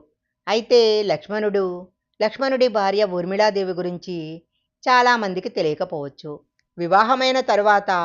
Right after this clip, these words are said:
పట్టాభిషిక్తుడు కాబోయే రాముడికి దశరథ మహారాజు పద్నాలుగు సంవత్సరాలు అరణ్యవాసం చేయాలని ఆదేశిస్తాడు. తండ్రి మాటకు ఎంతో గౌరవం ఇచ్చి రాముడు వనవాసానికి బయలుదేరుతున్న సమయంలో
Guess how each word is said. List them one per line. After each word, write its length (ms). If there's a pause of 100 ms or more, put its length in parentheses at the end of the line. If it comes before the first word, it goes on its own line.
(140)
పట్టాభిషిక్తుడు 920
కాబోయే 420
రాముడికి 560 (580)
దశరథ 400
మహారాజు 720 (520)
పద్నాలుగు 540
సంవత్సరాలు 640
అరణ్యవాసం 680
చేయాలని 640
ఆదేశిస్తాడు. 800 (960)
తండ్రి 260
మాటకు 440 (180)
ఎంతో 260
గౌరవం 540
ఇచ్చి 320 (560)
రాముడు 400
వనవాసానికి 840
బయలుదేరుతున్న 680
సమయంలో 560